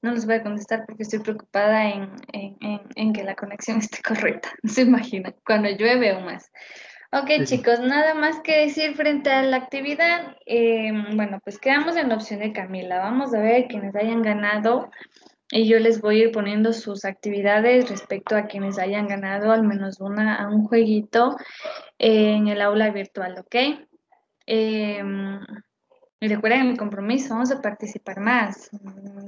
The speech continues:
Speaker 1: usted, mm, digan, ¿se escucha? ¿El profesor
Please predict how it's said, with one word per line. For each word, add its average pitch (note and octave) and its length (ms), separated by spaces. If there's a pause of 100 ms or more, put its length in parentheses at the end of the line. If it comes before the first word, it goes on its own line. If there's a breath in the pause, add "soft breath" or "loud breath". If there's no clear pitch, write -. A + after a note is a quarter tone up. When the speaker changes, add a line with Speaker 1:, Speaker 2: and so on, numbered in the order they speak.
Speaker 1:
usted, C#4 340 (100)
mm, G3 520
digan, A#3+ 400
¿se A#3 100
escucha? F#4+ 640
¿El F4 60
profesor B3 580